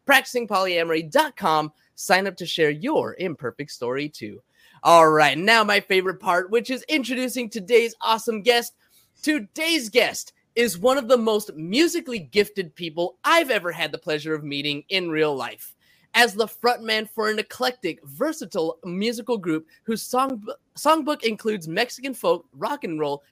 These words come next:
Tex-Mex, and cumbia, our guest has toured all over the United States and filled arenas with screaming, admiring fans.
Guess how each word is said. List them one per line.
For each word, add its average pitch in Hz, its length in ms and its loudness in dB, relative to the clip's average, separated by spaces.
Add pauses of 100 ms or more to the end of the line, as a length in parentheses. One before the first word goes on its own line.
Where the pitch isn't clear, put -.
Tex-Mex, 269 520 0
and 196 260 -8
cumbia, 170 480 -8 (340)
our 294 180 2
guest 247 280 -4
has 202 160 -6
toured 196 360 0 (100)
all 214 360 4
over 190 260 -2
the 175 120 -2
United 156 400 -2
States 165 360 -8
and 190 160 -8 (140)
filled 320 260 -4
arenas 226 420 -2
with 170 160 -6
screaming, 294 720 -6
admiring 190 800 -2
fans. 127 600 -6